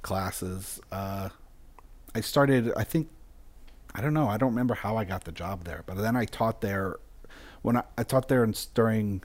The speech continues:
summers, and when I was in high school, I would s-, I would s-, teach so, some nights and on weekends, and, uh, then there was big summer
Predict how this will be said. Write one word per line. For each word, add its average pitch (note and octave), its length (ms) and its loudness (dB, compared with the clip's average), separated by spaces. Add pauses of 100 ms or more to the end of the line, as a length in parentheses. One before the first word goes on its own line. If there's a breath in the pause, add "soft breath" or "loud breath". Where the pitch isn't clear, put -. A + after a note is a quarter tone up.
summers, C#3 580 4
and A#2+ 100 6
when B2 80 6
I B2+ 40 8
was B2 100 4
in A#2+ 80 4
high C3 160 4
school, D3+ 320 2
I C3 60 6
would A#2+ 140 0
s-, - 200 -8
I G#2 40 -2
would A2+ 140 -2
s-, - 200 -8
teach - 280 -4 (220)
so, B2 140 2
some C#3+ 300 0
nights A#2+ 300 2
and A#2 80 0
on A2 120 0
weekends, A2 640 -2 (1120 soft breath)
and, G#2 420 0
uh, G2 280 2
then G#2+ 320 0
there A2 100 0
was G#2+ 140 0
big A#2 200 0
summer G#2 480 0